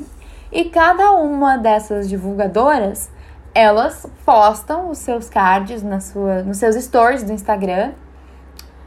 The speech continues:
E essa é a maneira de divulgar. E com isso, o que elas recebem em troca, né, todas a, as promotoras, as divulgadoras, é a isenção na festa.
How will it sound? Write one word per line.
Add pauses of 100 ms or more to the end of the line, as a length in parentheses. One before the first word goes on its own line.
(360)
E (840)
essa
é
a
maneira
de
divulgar.
E
com
isso,
o
que
elas
recebem
em
troca,
né,
todas
a, (240)
as
promotoras,
as
divulgadoras, (640)
é
a
isenção
na
festa.